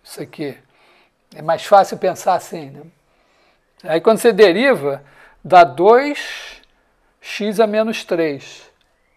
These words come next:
Tá? Então, dá isso aqui.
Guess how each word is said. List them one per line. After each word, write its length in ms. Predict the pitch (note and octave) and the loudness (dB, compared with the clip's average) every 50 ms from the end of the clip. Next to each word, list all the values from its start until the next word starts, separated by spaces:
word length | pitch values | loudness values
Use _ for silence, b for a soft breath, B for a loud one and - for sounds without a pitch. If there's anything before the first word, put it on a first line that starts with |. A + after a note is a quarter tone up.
| _ _ _ _ _ _ _ _ _ _ _ _ _ _ _ _ _ _ _ _ _ _ _ | _ _ _ _ _ _ _ _ _ _ _ _ _ _ _ _ _ _ _ _ _ _ _
Tá? 240 | _ D3+ E3+ F#3+ F#3 _ _ _ _ _ _ _ | _ -20 -20 -20 -20 _ _ _ _ _ _ _
Então, 220 | _ _ - E3 F#3+ F#3 _ _ _ _ _ _ _ _ | _ _ -20 -20 -20 -20 _ _ _ _ _ _ _ _
dá 120 | G3 F3 F3 | -20 -20 -20
isso 160 | E3+ - - | -20 -20 -20
aqui. 240 | G3+ - - - | -20 -20 -20 -20